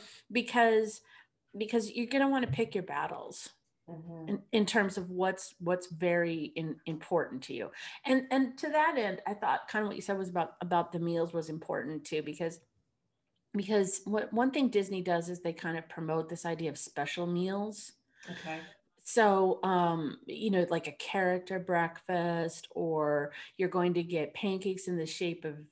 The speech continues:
Speaker 1: of Mickey or, or whatever, right?
Speaker 2: Mm-hmm.
Speaker 1: And, um, you know, my general viewpoint with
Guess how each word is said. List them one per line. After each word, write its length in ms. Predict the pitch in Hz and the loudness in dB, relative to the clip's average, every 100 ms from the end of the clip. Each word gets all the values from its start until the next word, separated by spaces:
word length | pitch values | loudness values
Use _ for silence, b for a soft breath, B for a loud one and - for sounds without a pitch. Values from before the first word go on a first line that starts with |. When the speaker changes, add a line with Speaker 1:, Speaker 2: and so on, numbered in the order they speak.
| _ - | _ -6
Speaker 1:
of 240 | 151 151 | -6 0
Mickey 920 | 196 202 190 - 185 180 175 170 170 - | 4 4 2 -4 -4 -2 -2 -2 -2 -2
or, 320 | 165 156 - | 0 0 0
or 100 | 170 | -2
whatever, 640 | 160 165 156 147 - 135 - | 0 0 0 -2 -4 -8 0
right? 320 | 165 175 190 | 2 2 0
Speaker 2:
Mm-hmm. 180 | 180 170 180 B B - | -4 -6 -10 B B 2
Speaker 1:
And, 460 | 233 226 220 214 - - | 6 6 6 4 0 -2
um, 500 | 208 190 185 180 180 | 0 0 0 -2 -2
you 80 | 233 | 2
know, 80 | 220 | 4
my 180 | 226 262 | 4 4
general 720 | 254 208 190 170 165 165 180 _ _ _ _ 185 | 4 2 2 0 -2 -4 -8 _ _ _ _ -10
viewpoint 680 | 180 196 208 208 180 156 - | -4 2 2 2 -2 -2 0
with 400 | 165 160 - | -2 -2 -8